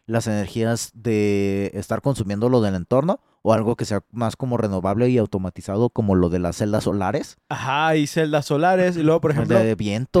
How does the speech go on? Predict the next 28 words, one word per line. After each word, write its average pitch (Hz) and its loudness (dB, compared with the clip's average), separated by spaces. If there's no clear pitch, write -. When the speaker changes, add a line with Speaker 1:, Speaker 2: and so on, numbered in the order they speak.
Speaker 1:
creo 160 2
que 151 4
Speaker 2:
este, 147 2
Speaker 1:
también 104 -2
hay. 104 -2
Speaker 2:
por-, 180 -2
porque 165 -2
traes 170 0
como, 185 -2
eh, 135 -6
en 135 -6
tu 131 -2
explorador, 139 -2
traes 147 -4
también 160 -2
como 156 -4
un 156 -4
medidor 139 0
de 151 -2
batería 131 -4
que 131 -8
te 127 -14
sirve 131 -6
para 123 -8
muchas 123 -14
Speaker 1:
Ah, 123 -8
sí. 120 -6
Speaker 2:
funciones, 135 -2